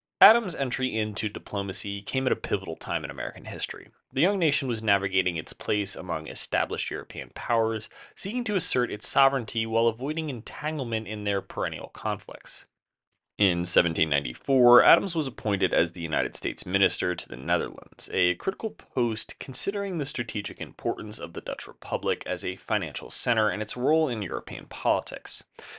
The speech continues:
His appointment, influenced by his fluency in languages and understanding of European diplomacy,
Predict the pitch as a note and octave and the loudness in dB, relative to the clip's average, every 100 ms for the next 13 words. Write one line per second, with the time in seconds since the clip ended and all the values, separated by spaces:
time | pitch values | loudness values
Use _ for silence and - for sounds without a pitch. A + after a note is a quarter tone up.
0 | - C#3 C#3+ F#3 F3 C#3+ C3+ E3+ F3 F3+ | -4 -4 0 -2 2 0 0 -4 -2 -2
1 | D#3 - A#2+ A#2 A2+ - G#2+ F#2 G2+ E2+ | 0 4 4 4 -4 -6 -4 -2 -2 -4
2 | D#2+ E2 F#2 C3 B2+ A#2+ A#2+ A#2 G#2+ A2 | -6 -2 2 4 2 0 0 0 -4 -2
3 | E3+ F3+ - B2 A2+ G#2 F2 F2 F2 - | -2 0 0 0 0 -4 -6 -4 -4 -4
4 | E2+ C#2+ - - D3 D3+ B2 A#2 G#2+ | -6 -6 -10 -8 -4 -2 -2 0 0